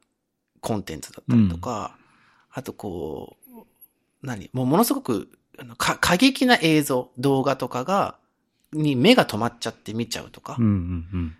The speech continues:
Speaker 1: なんかそういうものにエンゲージが高いっていうフラグが立っちゃうじゃない。
Speaker 2: そうね、サムネとかね。
Speaker 1: そうそう。だから、そのエンゲージが、そのユーザーとプラットフォームにとっていいエンゲージなのかどうか問題って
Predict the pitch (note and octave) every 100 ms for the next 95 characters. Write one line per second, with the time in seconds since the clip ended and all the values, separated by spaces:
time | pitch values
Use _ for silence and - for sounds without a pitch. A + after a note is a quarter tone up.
0 | _ C4+ - - D4+ F4 F4 E4+ D#4+ D#4
1 | D#4 C#4+ G3+ C#3+ F3 A3+ A3 A3+ G3+ F3+
2 | - - E3+ B2+ - G#2+ G2 G2+ B2 D3
3 | C3+ A#2+ B2+ - - - - - - _
4 | _ _ _ _ _ - G#2 E2+ F2+ F2
5 | - F#2 F2 F2 E2+ F2+ - D2+ E2 E2
6 | G#2+ D3+ C3+ C#3+ C#3 B2+ A#2 G#2+ - B3
7 | F4+ F#4+ G4 F#4+ F#4+ F#4 D#4+ D#4 E4+ D#4
8 | - - _ _ _ _ - B3+ D#4 F4
9 | F4+ D3+ C3 A#2+ - E3+ G#3 - D4+ F4+
10 | A#3 D3 - C#3+ - A3+ G#3+ F#4 E4 C#3+
11 | C#3 D3+ D3 C#3+ C3+ C#3+ C#3 A#2+ G#2 C3
12 | A#2 A2+ B2 G2+ - - - -